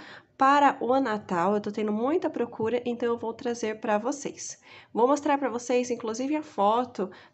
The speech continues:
como eu estou fazendo ele em cor natalina, pra vocês poderem se inspirar também. E durante a aula eu estou confeccionando,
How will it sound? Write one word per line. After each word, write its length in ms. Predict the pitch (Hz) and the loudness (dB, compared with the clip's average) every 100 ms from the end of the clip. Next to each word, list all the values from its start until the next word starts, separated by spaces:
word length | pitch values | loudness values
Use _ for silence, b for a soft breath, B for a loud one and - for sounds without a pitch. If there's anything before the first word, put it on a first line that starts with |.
| - | 0
como 220 | 233 233 | 2 2
eu 40 | |
estou 200 | 226 233 | 0 -4
fazendo 720 | 214 208 208 208 214 226 214 | -2 -2 0 0 0 0 0
ele 220 | 202 202 208 | 0 0 -2
em 100 | 214 | -4
cor 400 | - 208 208 208 | -2 0 0 0
natalina, 840 | 208 190 202 190 185 175 170 202 | 2 2 0 -4 -2 0 0 -2
pra 160 | - 240 | -4 -4
vocês 320 | 196 202 190 | -4 -4 -6
poderem 400 | - 185 185 190 | -6 -4 -2 0
se 180 | 202 - | -2 -2
inspirar 680 | 185 202 - 240 220 190 202 | 0 0 -4 -4 0 0 0
também. 420 | 302 302 254 339 B B B | 2 4 2 0 B B B
E 80 | 359 | -2
durante 460 | 330 320 320 311 302 | 2 4 2 2 2
a 140 | 262 | 2
aula 180 | 269 277 | 2 0
eu 160 | 269 269 | -2 -2
estou 260 | 277 262 | -2 -4
confeccionando, 960 | 262 269 - 254 - 254 240 226 226 | -2 -4 -2 -6 -6 -6 -4 -4 -6